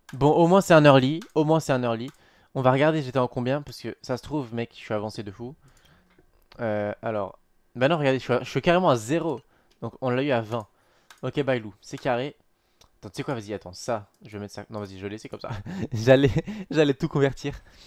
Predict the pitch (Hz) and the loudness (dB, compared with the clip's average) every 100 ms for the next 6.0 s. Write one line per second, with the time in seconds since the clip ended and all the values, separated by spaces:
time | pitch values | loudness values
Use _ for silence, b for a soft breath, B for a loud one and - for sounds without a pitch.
0 | b 131 143 127 131 120 160 - 127 131 | b -4 0 0 0 0 -2 -2 -2 -2
1 | 156 170 214 220 - 127 110 - _ b | 6 10 10 8 -4 -2 -2 -4 _ b
2 | b b b b b _ _ _ _ _ | b b b b b _ _ _ _ _
3 | _ 160 175 208 196 165 165 156 202 202 | _ -12 0 2 4 6 6 8 8 6
4 | - - 147 143 151 139 175 143 131 131 | 2 -8 6 8 8 8 6 8 6 6
5 | 139 113 147 147 151 175 - 135 120 151 | 4 4 4 10 10 10 4 2 2 0